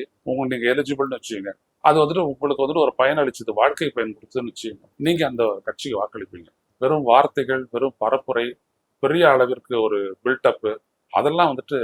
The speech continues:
நகர மையங்கள்ல வாழக்கூடிய சிலரை தொடலாம். ஆனா அந்த நாட்டு மக்கள்,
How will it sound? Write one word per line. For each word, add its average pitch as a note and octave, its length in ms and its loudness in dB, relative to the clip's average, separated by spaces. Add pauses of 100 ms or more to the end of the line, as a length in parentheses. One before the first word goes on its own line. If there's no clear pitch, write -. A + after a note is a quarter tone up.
(480)
நகர D3+ 260 6
மையங்கள்ல C3+ 480 0
வாழக்கூடிய B2 500 -4
சிலரை G#2 280 -4 (100)
தொடலாம். A2 340 -2 (240)
ஆனா A#2+ 140 0
அந்த G#2+ 160 -4
நாட்டு C#3 280 -2
மக்கள், A2+ 240 -4